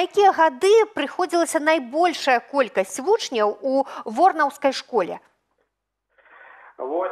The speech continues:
Speaker 2: у шэсцьдзясят восьмым годзе мы пераехалі новы будынак, і яна стала сярэдняй школай.
Speaker 1: Так.
Speaker 2: А ў семдзесят першым годзе у школе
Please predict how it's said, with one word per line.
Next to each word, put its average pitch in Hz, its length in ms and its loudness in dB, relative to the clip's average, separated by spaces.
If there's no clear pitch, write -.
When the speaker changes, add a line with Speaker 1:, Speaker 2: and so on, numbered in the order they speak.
Speaker 2:
у 147 160 -8
шэсцьдзясят 180 640 -8
восьмым 165 480 -16
годзе 185 340 -6
мы 151 220 -6
пераехалі 156 640 -6
новы 147 300 -8
будынак, 185 480 -12
і 131 100 -14
яна 160 260 -8
стала 160 380 -4
сярэдняй 139 560 -8
школай. 110 400 -16
Speaker 1:
Так. 214 320 0
Speaker 2:
А 147 260 0
ў - 20 -8
семдзесят 160 480 -10
першым 190 480 -10
годзе 120 400 -10
у 135 440 -12
школе 240 560 -8